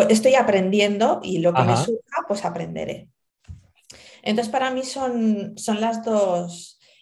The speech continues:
Speaker 1: eh, aptitudes, sobre todo, o sea, tener, sentirte segura en una parte por ese apoyo,
Speaker 2: Ajá.
Speaker 1: eh, y luego el, el sentirte, pues eso, que estás aprendiendo y que, que no pasa nada, ¿no? Por ejemplo, yo en otra etapa, como te decía, no emprendí,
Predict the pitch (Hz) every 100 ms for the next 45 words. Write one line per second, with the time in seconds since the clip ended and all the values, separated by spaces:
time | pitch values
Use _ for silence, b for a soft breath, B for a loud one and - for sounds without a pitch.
0 | b 190 180 180 180 214 - 202 - 220
1 | 220 - 220 214 214 208 220 214 196 202
2 | 202 214 B - 214 214 254 254 294 269
3 | 240 254 254 240 226 220 233 233 196 -
4 | 190 214 214 202 220 220 214 220 220 -
5 | _ _ _ _ _ _ 151 143 160 180
6 | 175 - - - - - - 226 214 208
7 | 202 220 220 - - 196 180 170 185 175
8 | 180 175 180 175 196 196 196 190 175 175
9 | 170 175 180 185 185 196 233 277 440 277
10 | - 170 156 - - _ 185 180 180 190
11 | - 175 180 180 175 208 - B B B
12 | B - 202 220 220 226 226 - - 220
13 | 220 226 226 220 233 233 208 185 180 180
14 | 180 - 226 190 190 208 208 220 220 220
15 | 226 269 -